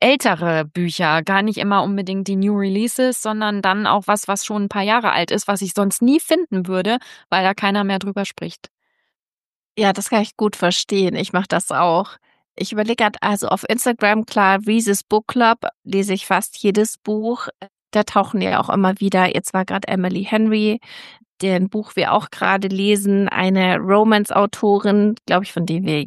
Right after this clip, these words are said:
Speaker 2: jedes Buch gelesen haben, wahrscheinlich bisher, die immer gut ist, aber auch andere Autorinnen, die dort auftauchen, wo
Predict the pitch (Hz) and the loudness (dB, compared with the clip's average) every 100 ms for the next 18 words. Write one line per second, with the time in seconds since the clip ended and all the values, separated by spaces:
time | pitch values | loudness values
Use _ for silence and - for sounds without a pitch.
0 | - 180 175 196 - 208 - - 185 185 | -4 -2 0 -2 -2 -4 -4 -4 0 0
1 | 190 190 180 185 190 - 185 180 - - | 2 2 2 2 -2 0 0 -2 -4 -6
2 | 185 196 170 - - - - - 180 - | -4 0 0 -2 -12 -18 -10 -4 -2 0
3 | 190 190 208 208 - 170 202 - 208 233 | 0 0 -4 -6 0 -2 0 0 2 2
4 | - 190 196 - 190 214 208 - 202 - | 4 2 2 0 0 2 2 0 0 -2
5 | 202 202 190 180 185 - - - - - | -4 0 0 0 -2 -10 -20 -20 -20 -20
6 | - - _ _ - 190 185 180 - 175 | -20 -20 _ _ -2 0 2 2 2 0
7 | 185 - - 185 185 175 160 175 - - | -2 -4 0 2 2 0 -2 -2 -6 -12
8 | - 190 | -2 0